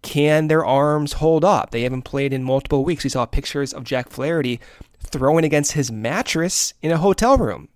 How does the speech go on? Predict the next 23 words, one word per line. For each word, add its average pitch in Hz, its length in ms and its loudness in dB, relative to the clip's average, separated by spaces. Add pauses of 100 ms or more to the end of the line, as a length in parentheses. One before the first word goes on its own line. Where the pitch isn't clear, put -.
(240)
to, 147 80 2
to 151 220 -2
stay 175 440 2 (160)
loose, 185 380 -2
to 143 100 -2
stay 170 380 0 (320)
in 151 160 0
shape. - 480 -2
That, 135 300 0
that 143 260 0 (320)
can't 165 220 2
<laughs> - 260 -4
happen 165 440 0 (300)
for 165 160 0
a 165 60 4
prolonged 151 480 4
period 131 340 2
of 110 100 0
time. 151 280 -2
We've 113 100 -4
seen 131 220 -4
injuries 139 600 -2 (120)
up 143 340 0